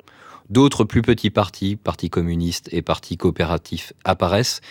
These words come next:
Mais je dirais qu'on a quand même une rupture générationnelle forte. Ces militants-là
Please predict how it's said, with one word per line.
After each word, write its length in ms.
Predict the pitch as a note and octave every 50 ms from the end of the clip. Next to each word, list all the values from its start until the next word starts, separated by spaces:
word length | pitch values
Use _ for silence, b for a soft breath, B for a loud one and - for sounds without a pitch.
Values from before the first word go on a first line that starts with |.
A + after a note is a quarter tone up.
| B B B B B B
Mais 60 | F#2+
je 80 | F2+ A2
dirais 260 | G2+ A#2 B2+ C#3+ C#3+
qu'on 340 | - - - - - G#2+ G#2
a 100 | G#2 G2+
quand 120 | - A2+
même 160 | A2+ A#2+ A#2+ G#2+
une 80 | G#2
rupture 320 | F2+ G2+ F#2 - - G2+ F2
générationnelle 560 | F#2+ F#2 F#2 F2+ F#2+ F#2 - F#2 F2+ F2 D#2+
forte. 460 | - - E2+ - - - - - - _ b b b b b b b b b -
Ces 300 | - - - - C3+ C3+
militants-là 800 | A#2+ A2 G#2+ G2+ F#2+ - F#2+ F#2 F#2+ G2 G2+ G#2+ A#2+ C3 D3 B3